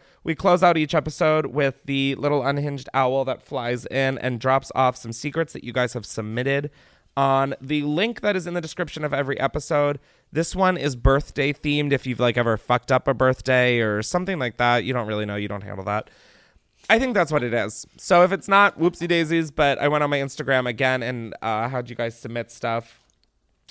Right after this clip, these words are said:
The link is always the same, so if you wanna submit something and I don't have an Instagram prompt, the link is in every description. First up,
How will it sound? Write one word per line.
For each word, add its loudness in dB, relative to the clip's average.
The 0
link -2
is -2
always 2
the -6
same, -2
so -2
if -4
you 0
wanna 0
submit -6
something -2
and -2
I -2
don't -2
have -2
an -4
Instagram -2
prompt, 0
the -2
link -2
is -6
in -2
every -2
description. -10
First 0
up, 4